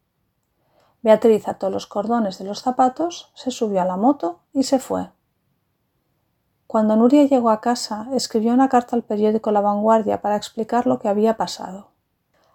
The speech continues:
Al final de la carta decía que quería dar las gracias a la mujer que la había ayudado.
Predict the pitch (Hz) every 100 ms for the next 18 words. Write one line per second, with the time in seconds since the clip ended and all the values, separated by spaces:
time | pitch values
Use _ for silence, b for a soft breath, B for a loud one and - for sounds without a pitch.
0 | - 214 - 208 202 202 202 196 247 269
1 | 285 240 - 226 233 233 214 196 226 247
2 | 233 220 - 214 214 220 - 190 185 180
3 | 214 208 - 214 190 185 190 190 190 185
4 | 185